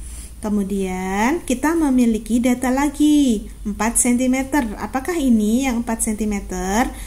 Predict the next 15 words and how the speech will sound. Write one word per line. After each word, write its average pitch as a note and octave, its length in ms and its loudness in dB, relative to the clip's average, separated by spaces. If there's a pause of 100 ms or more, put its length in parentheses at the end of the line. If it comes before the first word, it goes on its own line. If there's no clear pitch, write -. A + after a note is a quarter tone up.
(180)
Empat C#4+ 240 0
sentimeter B3 560 0
ini F#3+ 480 -2
adalah F#3+ 880 -6
lebar. G#3+ 880 0 (320)
Nah, G#3+ 480 2
kita A#3 720 0
belum C#4+ 400 4
mengetahui A3 1120 0
panjang G#3 640 0
dari G3+ 560 0
persegi G#3 400 -2
panjang G#3 320 0
ini, C#4+ 480 0
adik-adik. A3+ 800 0